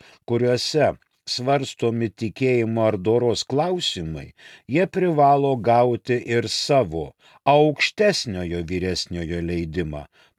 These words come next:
pagal konstitucijų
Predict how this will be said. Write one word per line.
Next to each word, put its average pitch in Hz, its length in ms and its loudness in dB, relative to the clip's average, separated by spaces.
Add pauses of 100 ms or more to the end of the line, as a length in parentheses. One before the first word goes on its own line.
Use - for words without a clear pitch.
pagal 139 500 2 (300)
konstitucijų 92 1400 -2